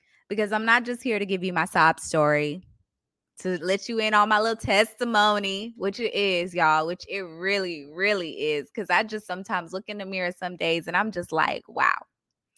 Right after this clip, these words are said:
God, you, and you still working. And you're still working and trusting me, Lord." Okay, let's do this.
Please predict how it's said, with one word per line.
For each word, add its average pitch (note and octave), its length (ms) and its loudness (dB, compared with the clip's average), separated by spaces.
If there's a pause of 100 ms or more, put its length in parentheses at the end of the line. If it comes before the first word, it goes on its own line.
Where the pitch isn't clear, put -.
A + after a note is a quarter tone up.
(420)
God, - 500 6
you, F4+ 200 0 (640)
and C4 200 2
you E4+ 100 -2
still E4+ 440 -4
working. F3 580 -4 (640)
And C4 180 0
you're C#4 160 2
still C4+ 840 -2
working G#3 480 -2
and G3+ 140 -8
trusting F#3 580 -4
me, D3+ 140 -10
Lord." D#3+ 420 -4 (500)
Okay, - 360 -10 (120)
let's G3 220 -8
do - 160 -10
this. - 260 -18